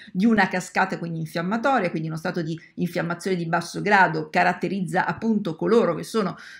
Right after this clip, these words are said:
che presentano tale permeabilità di membrana o come si dice quindi una membrana gocciolante o leaky gut e tra l'altro tutto questo è osservabile soprattutto in tessuti quali l'epatico, il muscolare, il cerebrale,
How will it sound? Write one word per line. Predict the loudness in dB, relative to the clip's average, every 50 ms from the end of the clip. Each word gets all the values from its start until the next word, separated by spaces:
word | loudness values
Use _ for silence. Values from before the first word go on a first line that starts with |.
| -4 _
che | -2 0
presentano | 2 2 4 6 6 6 6 2 0 -2 2
tale | 2 2 2 4
permeabilità | 2 0 -2 0 -2 0 -2 -2 -2 0 0 0
di | 0 0 -2
membrana | -2 -2 2 4 6 6 6 4 2 -2
o | -2 -2 -2 -2 -2 -2
come | -4 -4 -4
si | -4 -4 0
dice | 2 2 2 2 0 -2 0
quindi | 0 -2 -2 0 0
una | 0 0 0 -2
membrana | -2 -2 0 4 6 6 6 6 4 0 -4 -6 -14 _ -2
gocciolante | 4 4 4 4 4 0 4 6 8 8 8 8 4 0 -2
o | 0
leaky | 0 0 0 0 0 2
gut | 4 2 2 0 -4 -4 -4 -4 -2 0
e | 0 0 0 -2 -6 -4
tra | 0 4
l'altro | 4 4 4 4 0 0
tutto | 0 -2 -2
questo | 0 -2 0 0 -2
è | -2
osservabile | -2 -2 0 0 0 2 2 2 2 2 0 -2 -4 -4 -4
soprattutto | -4 -4 -4 -2 -2 -2 -2 -2 -6 -6 -6 -6 -4 _ -2 -2 -2 -6 -14 -10 2
in | 6 8 8 8 8 4 2 0 0
tessuti | -2 -4 -2 -4 -4 -4 -2 -4
quali | 0 4 6 8 8 8 4 2 0 0
l'epatico, | -2 0 4 6 6 6 6 4 0 -2 -2
il | -2
muscolare, | -2 -4 -4 -2 0 2 4 6 6 4 4 0
il | -2
cerebrale, | -2 -2 -2 -2 0 0 2 2 2 2 0 -4